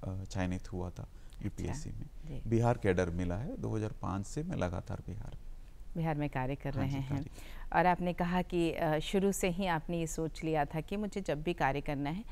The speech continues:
Speaker 2: मुझे फॉरेस्ट के लिए काम करना है और जो जीवन है, जंगल का जो जीवन है, उसे संरक्षित करना है और आप बाकायदा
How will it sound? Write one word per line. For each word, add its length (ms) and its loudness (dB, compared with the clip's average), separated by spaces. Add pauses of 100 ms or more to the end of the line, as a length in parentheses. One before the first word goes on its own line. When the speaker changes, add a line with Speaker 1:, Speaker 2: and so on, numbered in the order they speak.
(320)
Speaker 2:
मुझे 160 4
फॉरेस्ट 500 2
के 100 2
लिए 120 4
काम 300 0
करना 400 0
है 280 0
और 760 0
जो 200 0
जीवन 420 0
है, 180 0
जंगल 340 2
का 140 2
जो 180 -2
जीवन 400 -2
है, 200 -4
उसे 200 -4
संरक्षित 580 -4
करना 280 -2
है 100 -4
और 120 0
आप 80 4
बाकायदा 500 4